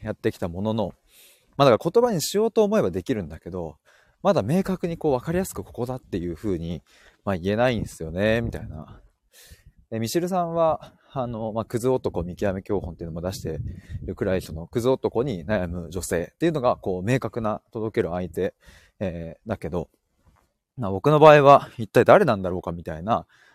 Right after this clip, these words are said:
話で、まあ、ちょっといろいろ相談乗ってもらったりしていたんですけども、まあ、それをこう振り返っていく中で、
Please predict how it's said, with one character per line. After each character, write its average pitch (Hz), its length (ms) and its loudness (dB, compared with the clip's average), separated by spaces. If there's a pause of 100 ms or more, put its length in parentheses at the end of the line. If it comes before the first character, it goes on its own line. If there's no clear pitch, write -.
(120)
話 110 380 -6
で、 151 80 2
ま 190 80 2
あ、 - 40 -4
ち - 60 -6
ょ - 0 -
っ - 20 -14
と - 80 2
い 120 60 6
ろ 120 80 6
い - 20 6
ろ 120 80 2
相 123 120 0
談 113 120 2
乗 107 60 -2
っ 95 40 -14
て - 100 0
も 110 120 0
ら 107 80 0
っ - 20 -2
た 113 160 0
り 82 140 -4 (320)
し - 100 -20
て 107 220 0
い 107 80 -6
た 151 160 4
ん 92 80 -6
で 80 60 -18
す - 120 -20
け 82 100 -10
ど 78 120 -14
も、 85 240 -8 (480)
ま 156 80 -2
あ、 - 20 -2
そ 220 120 4
れ 214 80 0
を 214 120 0
こ 196 140 0
う 190 40 -2
振 180 120 -4
り 175 80 -2
返 196 160 2
っ 143 40 -6
て - 200 -8
い - 20 -4
く 95 220 -2
中 104 260 -2
で、 127 320 2